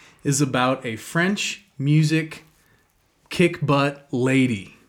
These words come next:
Okay, it's all, it's how I'm gonna start it off with. It may not be grammatically correct, but when, when I read this, oh my gosh. And many people probably have heard this story, but I'm gonna share it because I didn't hear it and somebody else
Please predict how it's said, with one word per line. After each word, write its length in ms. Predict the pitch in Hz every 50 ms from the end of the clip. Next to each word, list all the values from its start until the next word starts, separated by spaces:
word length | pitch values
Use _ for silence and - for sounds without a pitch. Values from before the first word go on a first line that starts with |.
| _ _ -
Okay, 460 | 123 113 - - 139 135 139 147 160 165
it's 180 | 151 147 -
all, 200 | 139 139 147 156 156
it's 180 | 139 139 -
how 100 | 151 151
I'm 80 | 156 160
gonna 140 | 165 151 147
start 260 | 151 - 160 151 147
it 80 | 139 143
off 220 | 139 143 147 151
with. 180 | 185 170 - 156
It 60 | 135
may 160 | 135 131 131
not 180 | 139 135 131 131
be 80 | 135
grammatically 600 | 131 127 - 139 139 131 127 127 139 139 - 139 120
correct, 580 | - - 123 113 120 131 175 208 - - - - - - - - - - - _ -
but 480 | 147 170 165 143 127 127 123 - - -
when, 300 | 156 143 151 143 135 - - - _ _ _ - _ _ _
when 200 | - 147 135 135
I 140 | 143 156 170
read 320 | 160 147 151 147 151 139
this, 440 | 123 120 113 110 110 - - - - - - - - - - - - - - - -
oh 120 | - 151 156
my 220 | 156 139 131 120
gosh. 580 | 117 117 123 110 98 92 - - - - - - -
And 160 | - 143 139 135
many 180 | 135 139 147 143
people 320 | 127 - 165 156 156 143
probably 300 | - - 143 135 127 120
have 100 | 117 113 -
heard 200 | - 214 226 185
this 160 | 214 202 -
story, 320 | - - 202 202 202 196 196
but 120 | 160 135 131
I'm 100 | 127 131
gonna 160 | 127 123 117
share 300 | - - - 165 165 165
it 60 | 151
because 200 | 139 123 131 - -
I 160 | 123 143 170
didn't 220 | 185 190 190 180 165
hear 220 | 147 170 170 175
it 80 | 180 151
and 140 | 135 123 -
somebody 280 | - 151 143 131 120 107
else 280 | 131 143 147 151 -